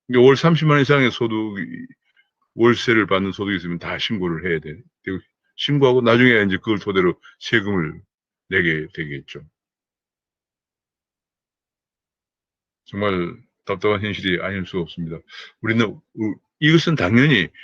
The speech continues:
부동산 거래 허가 처-, 한, 한 두세 가지 문제를 생각할 수가 있는데, 첫 번째가 부동산 거래 허가제, 그다음에 자금 조달 계획서, 부동산 거래 감독 위원회와 부동산 거래 분석원 등등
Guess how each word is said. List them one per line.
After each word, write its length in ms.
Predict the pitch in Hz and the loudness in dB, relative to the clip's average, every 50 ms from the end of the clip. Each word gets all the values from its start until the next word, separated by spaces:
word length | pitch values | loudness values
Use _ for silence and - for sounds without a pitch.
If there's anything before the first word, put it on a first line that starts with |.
| - _ | -20 _
부동산 400 | _ 120 131 135 123 131 123 117 | _ 2 2 4 4 4 2 2
거래 180 | 101 113 113 117 | 2 2 2 2
허가 320 | 110 117 107 110 113 107 | 2 2 2 4 2 2
처-, 240 | - - - - - 110 | 2 -2 -4 -4 -6 -4
한, 280 | 113 113 113 110 107 117 110 | -4 -4 -2 -4 -4 -6 -8
한 240 | 110 104 101 95 - _ _ _ _ _ _ _ _ _ _ | -10 -10 -10 -12 -14 _ _ _ _ _ _ _ _ _ _
두세 180 | - 113 120 123 | -4 0 2 4
가지 160 | 127 123 123 | 4 4 4
문제를 580 | 113 110 107 110 110 104 101 95 90 78 - - _ - 82 90 92 87 | 2 2 2 2 2 2 2 0 -2 -6 -12 -16 _ -12 -10 -10 -8 -8
생각할 360 | - 113 107 101 101 98 92 | -8 -8 -4 -2 -2 -4 -4
수가 160 | - - 92 | -4 -6 -4
있는데, 280 | 87 87 87 85 87 92 87 | -4 -4 -4 -6 -6 -8 -8
첫 120 | - 147 139 | -8 -6 -4
번째가 480 | 151 143 127 131 113 117 117 104 - - _ _ - - - _ _ _ | -2 0 2 2 2 4 2 0 -2 -4 _ _ -20 -20 -20 _ _ _
부동산 560 | - 127 135 143 147 135 - 139 131 131 127 | 0 2 4 4 4 4 4 2 2 2 2
거래 240 | - 113 107 110 113 | 0 2 2 4 2
허가제, 580 | 107 - 113 98 98 95 87 78 82 78 71 - - _ _ _ _ _ _ _ _ _ _ | 2 0 -2 -2 0 -2 0 -2 -6 -8 -8 -10 -16 _ _ _ _ _ _ _ _ _ _
그다음에 220 | 104 113 110 107 | -4 -2 -2 -2
자금 380 | - - 101 107 110 117 123 117 | -2 0 0 0 2 2 2 2
조달 340 | 127 127 123 123 123 117 - | 2 4 4 2 2 0 -2
계획서, 580 | - 101 92 85 78 - - - 87 78 73 - _ _ _ _ _ _ _ _ _ _ _ _ _ _ _ _ _ _ | -4 -4 -4 -4 -6 -10 -12 -8 -8 -8 -8 -10 _ _ _ _ _ _ _ _ _ _ _ _ _ _ _ _ _ _
부동산 480 | 110 113 120 117 - 113 110 104 101 87 | -4 -2 -2 -2 -2 -2 -4 -4 -6 -4
거래 380 | - 107 101 104 104 101 95 | -2 0 2 4 4 2 2
감독 520 | - - 107 104 107 101 101 98 92 90 - 104 | 0 -2 -2 -2 -2 0 2 2 0 0 -4 -8
위원회와 540 | 98 95 95 95 95 92 92 90 87 85 85 | -6 -2 0 0 2 2 0 0 0 -2 -4
부동산 480 | 92 98 98 98 92 - 95 90 90 82 | -4 -6 -6 -6 -6 -6 -6 -6 -4 -2
거래 200 | 95 92 92 87 | -2 -2 -2 -2
분석원 420 | - 98 92 90 90 90 90 82 | -4 -8 -8 -6 -6 -6 -6 -8
등등 420 | 90 98 104 104 104 104 104 95 | -8 -8 -6 -6 -6 -6 -6 -8